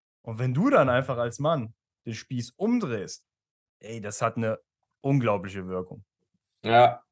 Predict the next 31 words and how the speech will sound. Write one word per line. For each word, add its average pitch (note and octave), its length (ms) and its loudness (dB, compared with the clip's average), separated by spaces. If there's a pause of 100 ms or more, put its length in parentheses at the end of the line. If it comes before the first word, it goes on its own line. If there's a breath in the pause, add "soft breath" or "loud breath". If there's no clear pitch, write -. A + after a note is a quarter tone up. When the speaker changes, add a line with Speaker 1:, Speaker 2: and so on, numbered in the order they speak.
(180)
Speaker 2:
also, - 420 4
aber C3+ 260 8
auch C3+ 160 6
zu C#3 180 2
hundert D3 340 4
Prozent, B2+ 680 -2
äh, A#2 480 4 (300 loud breath)
nicht - 180 -4
bedürftig A#2+ 680 0
sein A#2+ 420 6
und F#2 160 0
es, G#2 260 -4
äh, G#2 280 2
tatsächlich G#2+ 540 2
Speaker 1:
Ja. - 60 -6
Speaker 2:
nicht G#2+ 180 -6
einfach G#2+ 280 0
nur G2+ 120 -2
zu - 140 -4
sp-, - 220 -6
äh, A2+ 240 8
zu - 160 -2
spielen. B2 440 2 (280 loud breath)
Wenn C3 80 4
du C3+ 60 6
es A#2+ 80 6
Speaker 1:
Ein - 80 8
Speaker 2:
einfach E3 180 6
nur D#3 120 8
Speaker 1:
Unterschied. D3+ 140 4
Speaker 2:
spielst, F3+ 560 6